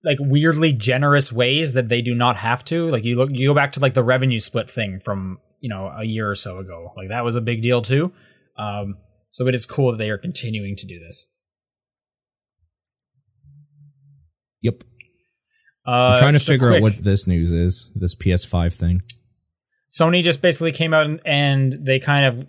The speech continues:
Speaker 1: mimicked M-, Microsoft, mentioning that their hardware is on track for a twenty twenty holiday release. Um,
Speaker 2: Oh,
Speaker 1: they don't,
Speaker 2: okay.
Speaker 1: they don't have any major issues in their development pipeline at the moment, so
Speaker 2: Okay.
Speaker 1: everything is good to launch this fall.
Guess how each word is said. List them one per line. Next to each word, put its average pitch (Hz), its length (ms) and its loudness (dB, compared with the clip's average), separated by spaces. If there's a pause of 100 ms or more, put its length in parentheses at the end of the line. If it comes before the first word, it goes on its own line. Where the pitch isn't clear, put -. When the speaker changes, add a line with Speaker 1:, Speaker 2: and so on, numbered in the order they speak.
Speaker 1:
mimicked 143 480 -2
M-, 143 300 -8 (300)
Microsoft, 135 760 0
mentioning 123 500 -2
that 117 300 0
their 123 160 4
hardware 120 400 2
is 113 100 -2
on 113 280 0
track 113 360 0
for 110 160 -2
a 104 60 0
twenty 110 240 -6
twenty 110 240 -8
holiday 101 320 -4
release. 101 480 -4 (380)
Um, 110 80 -6 (160)
Speaker 2:
Oh, 95 240 4 (100)
Speaker 1:
they 123 120 -2
don't, 113 180 2
Speaker 2:
okay. 120 120 -10
Speaker 1:
they 123 120 -2
don't 110 140 0
have 117 180 -2
any 120 200 -4
major 113 260 -4
issues 120 440 -4
in 117 180 -6
their 110 120 -2
development 104 480 -6
pipeline 98 480 -12
at 98 80 -16
the 101 80 -14
moment, 98 380 -10
so 92 380 -10 (480)
Speaker 2:
Okay. 110 80 2
Speaker 1:
everything 113 320 0
is 107 100 -6
good 104 240 -4
to 107 100 -8
launch 98 260 -8
this 98 160 -10
fall. 90 320 -12